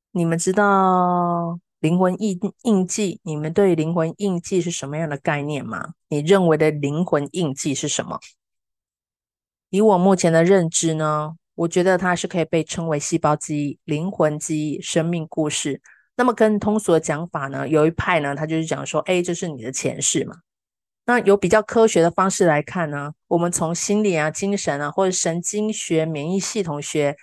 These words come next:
这些科学研究者这些来看啊，综合出有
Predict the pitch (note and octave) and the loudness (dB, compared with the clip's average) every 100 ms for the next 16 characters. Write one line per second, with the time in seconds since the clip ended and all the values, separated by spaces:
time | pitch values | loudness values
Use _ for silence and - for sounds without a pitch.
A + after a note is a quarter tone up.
0 | _ G3+ G3 - A3 G3+ E3+ D#3 D3+ F3+ | _ 0 2 2 0 0 0 -4 -2 -2
1 | F3 - C3 D#3+ E3 E3 C3+ C#3 D#3 C3+ | -2 -2 -4 -2 -2 -2 -2 -4 -8 -8
2 | - - - _ - C#4+ B3 F#3+ E3 D#3+ | -14 -20 -20 _ 0 0 2 -2 0 0
3 | D#3+ - G3 G3 - F3 D3+ | -2 2 2 2 0 2 2